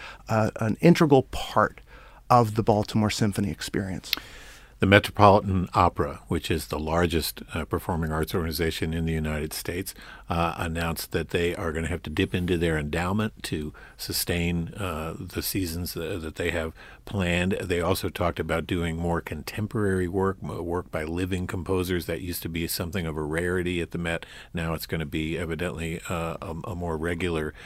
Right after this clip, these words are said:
Speaker 2: thing. Is it the programming that's gonna bring people back after the pandemic? Because obviously in the spring of twenty twenty, nobody could go anywhere.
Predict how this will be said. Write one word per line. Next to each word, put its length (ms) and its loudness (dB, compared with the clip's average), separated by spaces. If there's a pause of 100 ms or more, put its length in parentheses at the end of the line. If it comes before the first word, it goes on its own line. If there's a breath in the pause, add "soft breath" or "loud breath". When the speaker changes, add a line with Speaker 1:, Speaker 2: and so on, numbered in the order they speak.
(220 loud breath)
Speaker 2:
thing. 280 4 (400 loud breath)
Is 220 10
it 200 12
the 180 6
programming 1000 4
that's 180 2
gonna 240 4
bring 300 4
people 320 4
back 380 2
after 340 2
the 120 2
pandemic? 640 2
Because 280 0
obviously 580 4
in 100 0
the 80 -4
spring 260 0
of 100 -2
twenty 280 0
twenty, 360 0
nobody 340 2
could 140 -2
go 180 2
anywhere. 540 -4